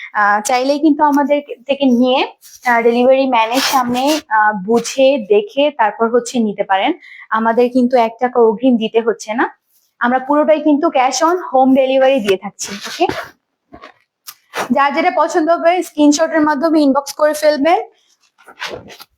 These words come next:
পাঁচশো বিশ টাকায় ভাই ইদানিং কিছুই হয় না, আমি বারবার বলছি, পাঁচশো বিশ টাকায়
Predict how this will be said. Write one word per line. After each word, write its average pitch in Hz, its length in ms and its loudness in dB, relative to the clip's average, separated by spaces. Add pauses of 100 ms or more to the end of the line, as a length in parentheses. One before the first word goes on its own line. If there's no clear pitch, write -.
(1400)
পাঁচশো 285 300 -2
বিশ 320 300 2
টাকায় 381 220 0
ভাই 262 340 -2 (180)
ইদানিং 294 480 2
কিছুই 392 360 2
হয় 285 260 -2
না, 202 80 -2
আমি 220 120 0
বারবার 277 400 0
বলছি, 202 280 -2
পাঁচশো 247 320 -4
বিশ 294 180 2
টাকায় 330 300 0